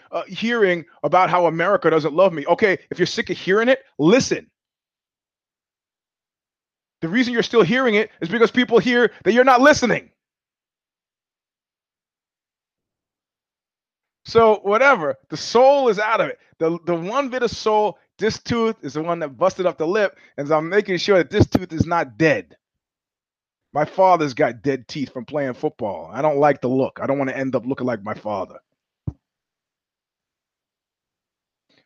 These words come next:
So, uh, you know, uh, I, I, I, I don't, I don't know what to tell you. It did, should, we should be able to separate now. Let's bifurcate.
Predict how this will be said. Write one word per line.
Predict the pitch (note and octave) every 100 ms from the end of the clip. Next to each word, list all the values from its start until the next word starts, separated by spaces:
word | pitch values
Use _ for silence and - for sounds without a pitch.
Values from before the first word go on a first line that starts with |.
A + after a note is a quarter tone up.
| _
So, | - A#3+ A3+ G#3+ G#3+
uh, | A3+ A3+
you | A#3+
know, | G3+ E3 _ _ _ D#3+ E3+ - -
uh, | G#3 - _ _ _ F#3+ _ _ _ - - _ _ _ _ _ -
I, | F3+ F#3+
I, | G3+ - G#3 -
I, | G3 G#3
I | G3+
don't, | A#3 G3+
I | G3+
don't | G#3+
know | G#3
what | G3
to |
tell | F3+ F3+
you. | C3 _
It | F#3 D#3
did, | B2 A#3+ - _ -
should, | - A#3+ - _ -
we | F3
should | A#3+ A#3+
be | G#3
able | G#3
to | E3+
separate | - F3+ C#3 A2+ A2
now. | G2+
Let's | C#3+ D#3
bifurcate. | B2 D3 C#3+ B2 - F2+